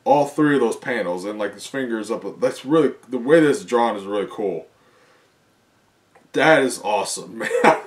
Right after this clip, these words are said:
I've never seen Kaminari look this awesome. This is badass right here.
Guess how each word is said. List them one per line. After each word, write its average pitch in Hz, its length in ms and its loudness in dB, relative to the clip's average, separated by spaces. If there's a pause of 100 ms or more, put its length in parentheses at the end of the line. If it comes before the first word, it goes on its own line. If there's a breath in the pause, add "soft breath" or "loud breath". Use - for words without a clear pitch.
(100)
I've 175 220 8
never 165 240 10
seen 151 160 0
Kaminari 135 580 6
look 127 200 0
this 120 200 -2
awesome. 98 440 -2 (1000)
This 151 320 2
is 127 140 -8
badass 95 580 -2
right - 120 -6
here. 90 220 -12